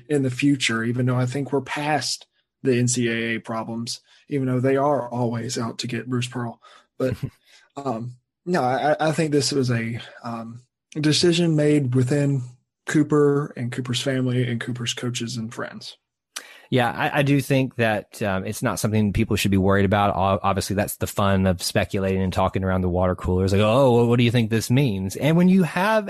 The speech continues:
Speaker 2: a player of his magnitude come into your program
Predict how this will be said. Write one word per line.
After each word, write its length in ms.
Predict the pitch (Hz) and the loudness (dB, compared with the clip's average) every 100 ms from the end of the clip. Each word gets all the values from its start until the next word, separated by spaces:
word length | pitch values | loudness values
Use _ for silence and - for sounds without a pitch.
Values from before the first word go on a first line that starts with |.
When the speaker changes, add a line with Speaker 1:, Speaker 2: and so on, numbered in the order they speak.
| - | -6
Speaker 2:
a 140 | 139 | -6
player 640 | - - 135 147 117 110 - | -6 -2 2 2 2 0 -2
of 200 | 123 120 | -4 -4
his 220 | - 147 113 | -4 -6 -4
magnitude 760 | 120 127 113 110 127 113 104 - - - - | -2 -2 -4 -6 -4 -4 -6 -10 -20 -20 -2
come 220 | - 202 | 2 4
into 300 | 202 226 139 | 6 4 4
your 160 | 110 95 | 2 2
program 420 | 101 92 90 | 2 2 0